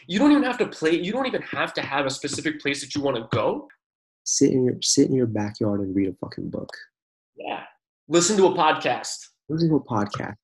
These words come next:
Speaker 2: Stare at the
Speaker 1: The Council
Speaker 2: fucking
Speaker 1: Corner
Speaker 2: trees.
Speaker 1: podcast.
Speaker 2: The Council Corner podcast.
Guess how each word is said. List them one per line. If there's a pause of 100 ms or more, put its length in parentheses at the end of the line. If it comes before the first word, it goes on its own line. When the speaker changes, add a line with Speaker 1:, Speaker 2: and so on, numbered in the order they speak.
(200)
Speaker 2:
Stare
at
the
Speaker 1:
The
Council
Speaker 2:
fucking
Speaker 1:
Corner
Speaker 2:
trees.
Speaker 1:
podcast. (340)
Speaker 2:
The
Council
Corner
podcast.